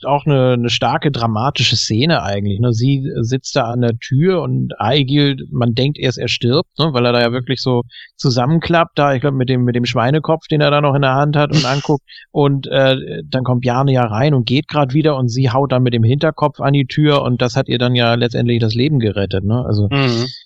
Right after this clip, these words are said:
Speaker 3: Und dann,
Speaker 2: Ah, ich
Speaker 3: dann sagte, sagte Sven ja noch so, „Boah, stellt euch doch nicht so an, war doch nur ein Spaß.“ <laughs>
Speaker 1: Ja.
Speaker 3: Ähm, jetzt müsst ihr mir mal gerade helfen, das weiß ich nicht mehr so ganz genau. Wie sind die beiden letztendlich wieder zusammengekommen? Das weiß ich jetzt gerade nicht.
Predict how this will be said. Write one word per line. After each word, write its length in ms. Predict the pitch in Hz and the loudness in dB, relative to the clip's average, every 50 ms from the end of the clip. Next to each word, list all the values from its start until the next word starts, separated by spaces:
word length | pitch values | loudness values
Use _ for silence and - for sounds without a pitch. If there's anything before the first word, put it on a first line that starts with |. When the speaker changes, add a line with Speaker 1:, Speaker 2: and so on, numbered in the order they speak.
| _ _ _ _ - - - | _ _ _ _ -14 -6 -2
Speaker 3:
Und 120 | - 139 135 | 0 2 2
dann, 120 | 151 151 | 2 2
Speaker 2:
Ah, 40 | 156 | 0
ich 160 | - - - - | -2 -6 -4 0
Speaker 3:
dann 180 | 170 170 156 | 0 2 4
sagte, 320 | 160 202 202 - 226 190 - - - - | 2 2 2 0 0 -2 -2 -4 -10 -8
sagte 340 | 156 143 196 - - 190 156 | -2 -2 -2 -2 -2 -4 -4
Sven 240 | - - 160 151 | -2 -2 -2 -2
ja 80 | 147 156 | -2 -2
noch 80 | 143 139 | -4 -2
so, 120 | - 143 | -2 -2
„Boah, 120 | 127 120 117 | -2 -2 -2
stellt 220 | - - 147 135 | -2 -2 -2 -2
euch 80 | 147 131 | -2 -2
doch 80 | - | -2
nicht 140 | 143 151 - | -2 -2 0
so 80 | - 135 | 0 0
an, 120 | 170 175 | 0 2
war 100 | 127 123 | 0 0
doch 80 | 123 123 | 0 0
nur 100 | 135 135 | 0 0
ein 80 | 127 | 0
Spaß.“ 640 | 127 - - 175 160 - - - - - - - - - | -2 -2 0 0 0 2 0 -2 -2 -2 -6 -8 -10 -10
<laughs> 40 | 571 587 - - - - 659 - 784 807 - _ - _ - - - _ _ - | -14 -16 -16 -16 -14 -14 -14 -14 -14 -16 -18 _ -10 _ -6 -6 -6 _ _ -6
Speaker 1:
Ja. 160 | 110 107 - - - - _ _ _ _ | -6 -2 -4 -4 -4 -6 _ _ _ _
Speaker 3:
Ähm, 320 | 139 147 151 156 160 160 160 | 0 2 2 2 2 0 0
jetzt 140 | 151 - - | -2 0 -2
müsst 180 | 175 165 - 170 | -2 0 0 0
ihr 60 | 165 | 0
mir 80 | 160 | 2
mal 120 | 160 156 151 | 2 2 2
gerade 220 | 135 151 147 143 | 4 2 2 2
helfen, 340 | 123 127 143 147 147 - 131 | 2 2 2 0 0 -2 -6
das 140 | 120 113 - | -6 -4 -2
weiß 160 | 131 131 131 | -2 -2 -2
ich 100 | 127 117 | -2 -2
nicht 280 | 127 131 143 143 - - | 0 0 0 0 0 0
mehr 140 | 127 123 113 | 0 0 0
so 180 | 107 120 120 | 0 -2 -2
ganz 340 | 113 120 127 127 135 - - | 0 0 -2 -2 -2 -6 -8
genau. 380 | - 127 117 113 110 113 113 113 | -6 -4 -2 0 0 0 0 0
Wie 240 | 127 139 151 156 143 | 0 2 2 2 2
sind 200 | 131 151 147 - | 0 0 -2 -2
die 60 | 147 | -2
beiden 320 | 131 131 131 139 151 151 147 | 0 2 2 2 2 2 -2
letztendlich 420 | 147 - - 127 135 143 131 - | -4 -4 -6 -6 -4 -4 -4 -2
wieder 240 | 131 135 135 139 135 | 0 0 0 0 -2
zusammengekommen? 760 | - - 127 127 135 139 139 120 110 104 - - 113 107 113 | -2 -4 -2 -2 -2 -2 -2 -4 -6 -6 -4 -4 -4 -4 -2
Das 160 | 110 110 107 - | -4 -4 -2 -2
weiß 180 | 120 120 117 117 | -2 -2 -2 -2
ich 60 | 113 | -4
jetzt 160 | 117 110 - - | -4 -6 -4 -4
gerade 240 | 117 110 107 - 117 | -4 -4 -2 -4 -6
nicht. 180 | 113 107 - | -10 -12 -14